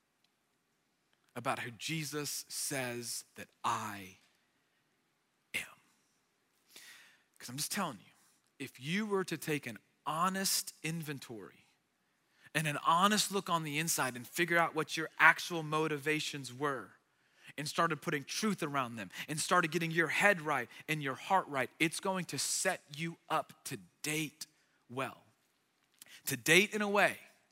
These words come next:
that honors God and to date in a way that honors the other person. And I'm just telling you, this is not the fun talk. This is why they gave it to me.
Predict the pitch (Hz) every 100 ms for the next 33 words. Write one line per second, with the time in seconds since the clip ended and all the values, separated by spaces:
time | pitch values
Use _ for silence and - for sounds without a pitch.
0 | _ _ _ _ _ _ - 139 - 160
1 | 196 214 170 165 147 147 156 - _ -
2 | 151 143 117 - 156 180 214 208 190 165
3 | 151 151 156 - - - - 160 175 175
4 | 165 - 127 160 156 147 - 165 - 120
5 | 131 147 185 214 - - - 285 277 156
6 | 98 - _ _ _ _ _ _ _ _
7 | _ 202 269 247 262 254 226 - 233 196
8 | 160 110 - 180 240 196 220 208 202 196
9 | 180 185 185 175 120